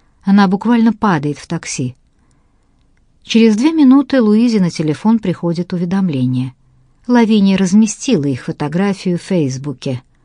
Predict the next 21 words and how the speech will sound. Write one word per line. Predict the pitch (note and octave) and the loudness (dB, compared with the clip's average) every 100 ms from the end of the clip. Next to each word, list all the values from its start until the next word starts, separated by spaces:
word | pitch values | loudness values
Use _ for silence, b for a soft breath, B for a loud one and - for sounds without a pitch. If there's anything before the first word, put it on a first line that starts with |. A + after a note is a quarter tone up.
| _ _ _ _ _ _ _ _ _ _ _ | _ _ _ _ _ _ _ _ _ _ _
Она | F#3+ A3+ C#4+ | 2 2 4
двадцать | A3 C4+ C#4 A#3+ G#3 | 2 0 -2 -4 2
минут | G#3 A#3+ A#3+ | 4 4 4
идет | E3 F3+ - | 0 -2 -4
пешком | D#3 - G#3+ A#3+ A#3 D3+ | -8 -4 0 2 2 -2
до | D3+ | -2
линии | F3 F#3+ F3+ F3 | 0 0 0 0
Q | E3+ - E3 C#3 B2 b b | -4 -6 -4 -4 -6 b b
на | D#3+ D3 | -6 -4
Кони-Айленд, | - D3+ D3 D3 C3+ B2+ - - _ _ _ _ _ | -4 -4 -2 -2 -2 -4 -6 -12 _ _ _ _ _
потому | - F3 F#3 | -6 0 0
что | - F#3 | 0 0
никакие | F#3+ B3 C#4 B3 A3 | 2 2 0 0 -2
другие | E3 E3+ D#3 F#3 E3 D#3 _ _ - | 0 -4 -2 0 0 -4 _ _ -6
поезда | D3+ C#3 C3+ F3+ A3+ - _ | -4 -4 -6 -4 -4 -8 _
не | G3+ G#3+ | 0 2
ходят | - E3 C#3+ B2+ | 0 -4 -4 -6
по | D#3+ | -6
причинам, | D#3+ E3 - C4 B3 A#3+ B B | -4 -4 -2 2 4 2 B B
недоступным | B3 G#3+ F3 - A3 G#3+ G3+ | 2 2 0 -2 -2 0 0
пониманию. | F#3 E3+ D#3 B2+ B2 B2 A#2+ | 0 -2 -2 -2 -4 -6 -8